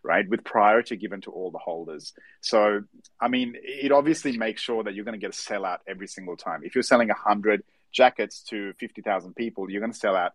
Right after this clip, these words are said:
every single time, guaranteed. Um, so the, the, the, the roadmap here for us is to make sure that this idea, this tunnel that's been created, is known by as many people as possible around the world. So brand activation number two is taking place.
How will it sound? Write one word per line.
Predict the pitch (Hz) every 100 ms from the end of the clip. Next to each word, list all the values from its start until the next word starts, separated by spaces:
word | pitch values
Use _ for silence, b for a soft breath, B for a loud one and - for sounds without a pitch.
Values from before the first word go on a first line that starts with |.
| -
every | 95 90
single | - 98 90
time, | - 90 87
guaranteed. | 85 82 - 82 76 _ B B B -
Um, | 90 87 85 80 78 - -
so | - 123
the, | 120 120 139 127
the, | 123 120 -
the, | 110 113 107
the | 107
roadmap | 107 120 127 127 -
here | 113
for | - 76
us | 98 -
is | 113
to | -
make | 95 95
sure | - 107 98
that | 92 -
this | 107 -
idea, | 95 92 82 92 120
this | 107 -
tunnel | - 101 107
that's | 107 101
been | - 95
created, | - 87 95 139 170 b b -
is | 107 95
known | 95 98 113 117
by | 98 90
as | 95
many | 95 107 131
people | - 101 - 98
as | -
possible | - 110 - 101 92
around | 92 90 87
the |
world. | 82 80 82
So | - 87 - b b -
brand | 110 120
activation | 123 117 110 110
number | 98 95
two | - 113 120
is | 95 -
taking | 110 98 104
place. | - 95 98 -